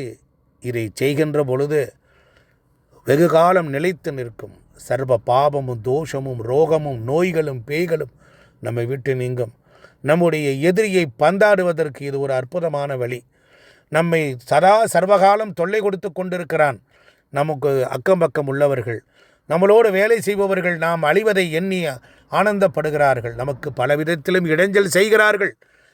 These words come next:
அவர்களை எல்லாம் அடித்து துவைத்து காய வைத்து எடுக்கின்ற வேலையை வராகியிடத்தில் விட்டு விடுவோம். அவளிடத்தில் பூர்ண சரணாகதி அடைந்து விடுவோம். இந்த வராகி அம்மனை வணங்கி,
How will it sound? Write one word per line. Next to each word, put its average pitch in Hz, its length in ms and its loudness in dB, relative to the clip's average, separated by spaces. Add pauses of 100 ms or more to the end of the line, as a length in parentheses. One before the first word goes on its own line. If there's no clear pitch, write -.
(200)
அவர்களை 165 460 -4
எல்லாம் 185 380 4
அடித்து 170 440 0 (100)
துவைத்து 185 460 -2
காய 196 400 2
வைத்து 175 320 -4
எடுக்கின்ற 165 460 -4
வேலையை 160 400 0 (520)
வராகியிடத்தில் 143 760 0
விட்டு 135 220 -6
விடுவோம். 117 360 -10 (560)
அவளிடத்தில் 165 640 0
பூர்ண 208 380 4
சரணாகதி 170 600 0
அடைந்து 156 400 0
விடுவோம். 123 380 -6 (720)
இந்த 135 240 0 (100)
வராகி 160 520 2
அம்மனை 147 360 -6
வணங்கி, 165 480 -6